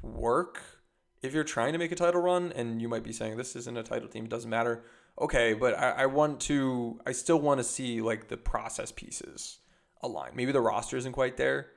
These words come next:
to actually make a real run, uh, at least not today, but if, if, you know, there's just a, like, dead-on arrival defensive approach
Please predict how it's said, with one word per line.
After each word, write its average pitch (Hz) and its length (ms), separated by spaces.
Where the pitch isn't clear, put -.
to - 200
actually 139 300
make 147 180
a 151 40
real 151 220
run, 160 300
uh, 110 520
at - 80
least 123 160
not 113 160
today, 120 400
but 117 380
if, - 360
if, 123 220
you 127 80
know, 110 240
there's 127 300
just 120 200
a, 113 160
like, 117 260
dead-on 127 340
arrival 117 600
defensive 113 500
approach 117 720